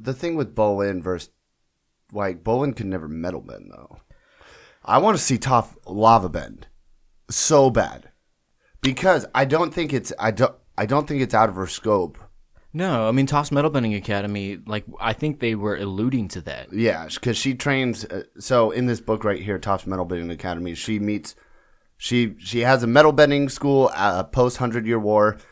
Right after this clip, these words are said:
Speaker 1: uh, where she's training new metal benders, and she runs into a lava bender,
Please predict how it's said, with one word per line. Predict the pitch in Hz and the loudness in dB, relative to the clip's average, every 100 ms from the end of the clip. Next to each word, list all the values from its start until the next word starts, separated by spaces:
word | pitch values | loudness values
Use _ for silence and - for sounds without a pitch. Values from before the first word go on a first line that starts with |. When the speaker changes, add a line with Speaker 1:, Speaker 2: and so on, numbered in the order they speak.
| _ _ - | _ _ -8
Speaker 1:
uh, | 92 | -4
where | 92 98 | -2 -2
she's | - 95 | -6 -6
training | - 120 120 | -2 0 0
new | 113 113 | 0 2
metal | 110 107 | 2 0
benders, | 98 92 95 | -2 -4 -6
and | 92 101 | -6 -6
she | 104 | -2
runs | 107 107 107 | 2 2 0
into | 107 - 107 | -4 -4 -2
a | 92 | 0
lava | 95 98 92 | 2 2 0
bender, | 85 78 73 71 | -6 -8 -10 -14